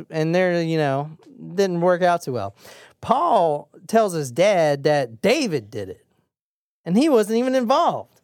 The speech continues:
But they all, they got Paul's fingerprints everywhere. Everyone was involved. Everyone stabbed Susan Bailey, including the son and the daughter.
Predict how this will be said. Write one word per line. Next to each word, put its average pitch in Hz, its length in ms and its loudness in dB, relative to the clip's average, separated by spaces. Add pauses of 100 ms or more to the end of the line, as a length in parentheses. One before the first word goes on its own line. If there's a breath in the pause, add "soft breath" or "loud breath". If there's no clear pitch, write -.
(300)
But 185 80 -4
they 220 180 4
all, 170 180 2
they 175 200 -2
got 151 240 0
Paul's 123 320 -2
fingerprints 113 500 -8
everywhere. 117 480 -2 (320 soft breath)
Everyone 220 540 0
was 185 160 -2
involved. 135 600 -2 (1000 soft breath)
Everyone 226 600 0
stabbed 165 480 0
Susan 147 380 -6
Bailey, 117 540 -4 (880)
including 202 380 -2
the 208 60 0
son 165 380 -2
and 160 100 -6
the 160 80 -4
daughter. 117 500 -4